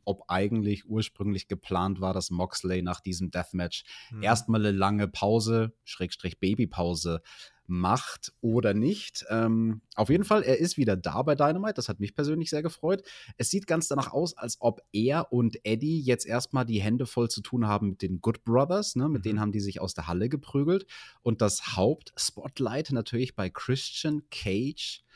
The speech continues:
Speaker 1: und Kenny Omega. Christian mit dem World Title in den Händen. Ja, es sieht ganz danach aus, als ob er Jagd auf dieses Gold machen wird.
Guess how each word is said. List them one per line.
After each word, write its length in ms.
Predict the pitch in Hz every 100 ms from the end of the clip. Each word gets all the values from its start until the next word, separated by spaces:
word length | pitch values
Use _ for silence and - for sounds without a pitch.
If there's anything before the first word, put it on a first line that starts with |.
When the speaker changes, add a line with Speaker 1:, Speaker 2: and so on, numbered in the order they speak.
| - _ _ _
Speaker 1:
und 220 | 120 110
Kenny 340 | - 117 131 131
Omega. 720 | 107 110 127 147 95 82 80 -
Christian 600 | - 127 131 - 135 131
mit 180 | 117 107
dem 160 | 110 98
World 300 | 104 131 139
Title 360 | 123 120 123
in 140 | 107 107
den 100 | 95
Händen. 460 | 101 117 139 143
Ja, 240 | 98 110 123
es 100 | -
sieht 180 | 147 -
ganz 400 | 127 131 - -
danach 300 | 117 110 -
aus, 300 | 104 156 -
als 200 | 117 113
ob 140 | 117
er 160 | 107 98
Jagd 480 | 92 85 135 -
auf 160 | 117 -
dieses 320 | 113 107 95
Gold 320 | - 98 127
machen 300 | 135 127 139
wird. 260 | 131 160